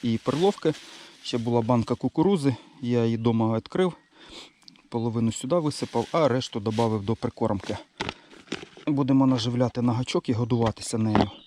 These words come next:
Також навозні черв'ячки в кількості, куди ж без них.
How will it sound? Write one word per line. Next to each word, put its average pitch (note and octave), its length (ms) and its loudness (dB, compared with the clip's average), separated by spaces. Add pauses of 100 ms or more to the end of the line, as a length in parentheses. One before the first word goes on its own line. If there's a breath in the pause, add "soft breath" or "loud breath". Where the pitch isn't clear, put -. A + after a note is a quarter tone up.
(600 loud breath)
Також - 440 -4 (400 loud breath)
навозні A2 480 -4
черв'ячки A#2 480 -6
в - 80 -6
кількості, - 540 -6 (640 loud breath)
куди B2 240 -2
ж A2+ 100 -4
без A2 260 0
них. A2+ 420 0